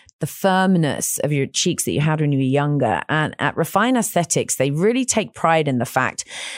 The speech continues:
that they want you to feel your best self, right? So maybe let's get you back to feeling good about how you look. And they can do that with so many different ways.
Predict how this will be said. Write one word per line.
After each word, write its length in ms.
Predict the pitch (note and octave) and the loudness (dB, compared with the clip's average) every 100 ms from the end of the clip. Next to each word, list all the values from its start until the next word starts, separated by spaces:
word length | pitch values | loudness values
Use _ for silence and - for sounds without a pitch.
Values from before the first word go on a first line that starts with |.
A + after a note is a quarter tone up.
| - - | -8 -2
that 180 | - | 0
they 160 | G3 F3+ | 4 2
want 240 | E3 F#3 | 2 0
you 80 | E3+ | 2
to 80 | G#3 | 0
feel 240 | - F3 | 2 2
your 180 | E3 C#3 | 2 0
best 460 | C3+ D#3 D3+ - - | 0 0 0 -2 -4
self, 500 | - - A#2+ - - | 0 2 0 -2 0
right? 240 | C3 - | 2 2
So 160 | - F3 | 0 2
maybe 540 | F3 F3 D#3+ D3 C#3+ _ _ | 2 2 2 0 -2 _ _
let's 180 | D#3+ - | -4 0
get 200 | G3+ - | 0 0
you 60 | |
back 260 | - D#3 - | 0 0 0
to 80 | D3 | -6
feeling 460 | - F#3 E3+ D3+ | -2 0 2 2
good 240 | C#3+ C#3+ C#3 | 2 2 2
about 420 | C3 C#3 B2+ - _ _ | 2 2 2 -2 _ _
how 180 | - F3 | 0 2
you 180 | D#3 C3+ | 2 2
look. 300 | F3+ G3+ - | 2 2 2
And 140 | E3+ | 0
they 80 | E3+ | 2
can 120 | F#3+ | 2
do 140 | F#3 A3+ | 2 2
that 180 | F#3 | 2
with 200 | C#3+ D#3 - | 2 -2 -4
so 260 | - - B3 | -8 0 2
many 200 | B3 G#3 | 4 4
different 320 | E3+ - D3 | 2 0 -2
ways. 420 | A#2+ A2 G2 - | 0 2 0 -2